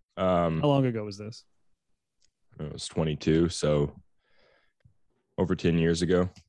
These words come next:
Speaker 2: Fuck.
Speaker 1: Yeah. But I mean,
Speaker 2: Well, you
Speaker 1: I've been
Speaker 2: obviously
Speaker 1: to
Speaker 2: don't have
Speaker 1: the
Speaker 2: celiac or you'd be dead.
Speaker 1: No, I don't have celiac. So I've been,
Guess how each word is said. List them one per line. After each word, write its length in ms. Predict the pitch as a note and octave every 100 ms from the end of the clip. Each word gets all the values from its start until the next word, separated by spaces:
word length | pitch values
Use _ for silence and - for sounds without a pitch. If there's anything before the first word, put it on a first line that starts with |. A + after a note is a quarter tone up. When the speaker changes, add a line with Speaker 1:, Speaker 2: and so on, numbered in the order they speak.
| _ _ -
Speaker 2:
Fuck. 920 | - - B3 A#3+ A#3 A#3 G3 E3 - - _ _ -
Speaker 1:
Yeah. 300 | G2 G#2 F2+ D#2 _ _ _ _ _ _ _ - _ -
But 100 | B2
I 60 | C3+
mean, 140 | C3+
Speaker 2:
Well, 80 | F3+
you 40 |
Speaker 1:
I've 40 | G#3+
been 60 | A#3
Speaker 2:
obviously 100 | G#3
Speaker 1:
to 40 |
Speaker 2:
don't 80 | E3+
have 120 | -
Speaker 1:
the 60 | F#3 E3+ C#3 B2+
Speaker 2:
celiac 20 |
or 40 | C3
you'd 120 | A#2+
be 100 | A2+
dead. 320 | A2 B2 G2 _ _ _ -
Speaker 1:
No, 220 | A#2 F#2
I 80 | F#2
don't 180 | G#2+ G#2
have 120 | G2
celiac. 260 | - F2
So 160 | - C#3+
I've 120 | B2
been, 140 | D3